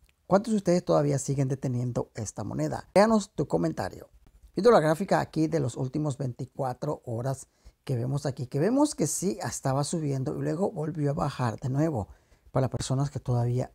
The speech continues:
quieren incrementar y también aumentar su posición, este es el momento porque estamos en verde. Yo todavía sigo holdeando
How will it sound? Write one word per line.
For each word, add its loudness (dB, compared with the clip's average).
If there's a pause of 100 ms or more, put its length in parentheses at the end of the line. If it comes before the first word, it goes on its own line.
(120)
quieren -2
incrementar -4 (280)
y -6
también -2
aumentar -4
su -8
posición, -4 (380)
este -2
es -2
el 0
momento -2
porque -6
estamos -8
en -2
verde. 0 (260)
Yo 6
todavía 10
sigo 6
holdeando 6